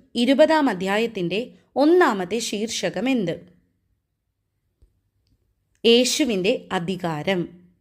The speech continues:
ഒരു ദിവസം യേശു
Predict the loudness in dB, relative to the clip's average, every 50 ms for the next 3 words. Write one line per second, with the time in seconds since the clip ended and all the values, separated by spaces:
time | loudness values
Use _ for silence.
0 | _ _ _ _ _ _ _ _ _ _ _ _ _ _ _ _ _ _ _ _
1 | _ _ _ _ _ _ _ _ _ 4 4 6 6 6 4 4 2 2 2 0
2 | 0 -2 -2 -2 -4 -8 -12 -16 _ _ _ _ 2 4 4 4 2 0 0 0
3 | 2